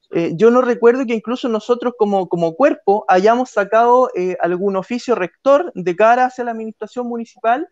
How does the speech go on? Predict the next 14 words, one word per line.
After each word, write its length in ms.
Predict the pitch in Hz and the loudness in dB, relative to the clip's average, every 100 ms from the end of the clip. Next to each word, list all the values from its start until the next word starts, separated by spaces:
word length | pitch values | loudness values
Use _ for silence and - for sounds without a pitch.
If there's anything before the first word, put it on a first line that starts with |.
| _ _ _ _ | _ _ _ _
eh, 400 | - 180 175 170 170 | -2 0 2 0 0
que 80 | 180 | 2
dé 140 | 214 | 4
resultado 580 | 262 - 208 - 220 285 | 2 -2 -8 -2 0 0
de 80 | 294 | -4
fiscalizaciones. 760 | 285 - 254 - 247 330 202 _ _ _ _ _ _ - | -10 -10 -10 -10 -12 -10 -12 _ _ _ _ _ _ -12
Eh, 180 | 156 156 | -10 -2
y 120 | 180 | 4
ahí 180 | 196 240 | 4 4
también 340 | 247 226 254 | 4 4 2
tiene 260 | 240 233 226 | 2 2 4
que 100 | 208 | 4
ver 140 | 220 | 4
un, 200 | 233 196 | 2 -6